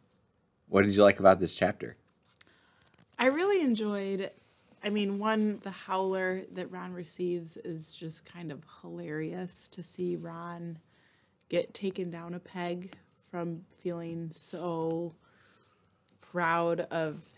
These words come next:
Speaker 2: his and Harry's adventures in stealing the car. But I also like that it just solidifies the fact that Molly Weasley is the powerhouse of the Weasley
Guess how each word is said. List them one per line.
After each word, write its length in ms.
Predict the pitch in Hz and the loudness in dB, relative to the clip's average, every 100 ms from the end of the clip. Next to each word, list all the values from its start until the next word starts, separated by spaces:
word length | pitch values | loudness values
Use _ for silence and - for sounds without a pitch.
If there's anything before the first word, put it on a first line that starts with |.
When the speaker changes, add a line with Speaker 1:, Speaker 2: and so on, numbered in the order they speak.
| - _ _ | -20 _ _
Speaker 2:
his 200 | 180 165 | -6 -6
and 120 | 165 | -8
Harry's 500 | 156 175 170 170 165 | -8 -6 -4 -4 -6
adventures 580 | 160 156 165 170 165 170 | -8 -8 -8 -8 -8 -6
in 120 | 165 | -4
stealing 320 | 175 165 160 | -2 -2 -4
the 80 | 156 | -6
car. 500 | - 175 156 175 185 - - - _ - | -6 -2 0 -2 -4 -14 -20 -20 _ -4
But 140 | 175 | 0
I 100 | 175 | 2
also 720 | - 170 175 202 180 170 165 - - _ _ _ 175 | 2 0 0 0 2 4 2 -2 -10 _ _ _ -6
like 360 | 175 160 160 - - | -2 0 -2 -8 -8
that 280 | 151 147 - | -4 -4 -6
it 320 | 180 - - - | -4 -4 -4 -6
just 480 | 170 160 - - - _ _ | -4 -2 -2 -4 -8 _ _
solidifies 920 | - - 170 175 175 - 156 160 165 - | -8 -4 0 0 0 -2 -4 -2 -6 -8
the 100 | 170 | -12
fact 380 | 156 143 - | -10 -10 -10
that 180 | - 151 | -10 -6
Molly 400 | 175 165 160 165 | -6 -6 -4 -2
Weasley 680 | 175 160 170 - 156 170 - - _ _ - | -2 -4 -6 -8 -8 -8 -10 -16 _ _ -6
is 520 | 175 165 160 160 - - _ _ _ _ | -4 -4 -8 -14 -16 -18 _ _ _ _
the 100 | 160 | -2
powerhouse 720 | 165 - 160 160 160 160 156 | -2 -2 -2 -2 -4 -8 -6
of 80 | 180 | -6
the 80 | 156 | -4
Weasley 460 | 143 135 - - | -4 -4 -6 -8